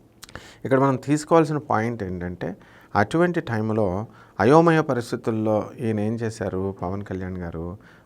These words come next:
వారాహి అని పేరు పెట్టారు, ఎలక్షన్లోకి ముందుకెళ్లారు. ఆర్మీ కలర్ అయినా సరే, డీప్ గ్రీన్ కలర్ అయినా సరే చక్కగా ఆయన దూసుకుంటూ వెళ్ళారు. వెళ్ళి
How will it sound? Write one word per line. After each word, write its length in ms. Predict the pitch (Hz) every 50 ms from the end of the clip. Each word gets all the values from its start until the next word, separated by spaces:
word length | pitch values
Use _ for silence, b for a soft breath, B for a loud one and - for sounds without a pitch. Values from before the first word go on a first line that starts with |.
| B B
వారాహి 560 | 95 95 101 113 110 - - 92 90 90 80 - - _ _ - -
అని 120 | 107 104
పేరు 240 | 101 - 90 85 -
పెట్టారు, 440 | - - - - - 67 57 - - - _ -
ఎలక్షన్లోకి 640 | 107 107 117 113 - - 107 95 92 90 90 - 90
ముందుకెళ్లారు. 640 | 87 92 95 98 - - 78 80 78 78 78 - - - -
ఆర్మీ 320 | 104 107 120 127 131 131
కలర్ 240 | 123 127 110 107 104
అయినా 220 | 110 104 101 101 98
సరే, 200 | - 104 92 90
డీప్ 360 | 82 80 98 113 117 - 107 98 95 - B B B B B B 110
గ్రీన్ 320 | 95 - 104 113 113 113
కలర్ 280 | - - 95 95 101 98
అయినా 260 | 98 92 92 90 87
సరే 300 | - - 92 87 - - - _ b b b b b -
చక్కగా 680 | - 113 - - - - 110 98 104 90 78 69 - - b b b b b b b b - -
ఆయన 420 | 90 87 85 82 82 80 76 76 110 113 - _ - - 107 92
దూసుకుంటూ 600 | 85 101 104 107 - - - 98 101 - 95 90
వెళ్ళారు. 420 | 90 76 69 - - - - - _ _ _ _ _ _ _ b b b b b b b b b b b 107
వెళ్ళి 460 | 104 101 110 127 147 127 92 87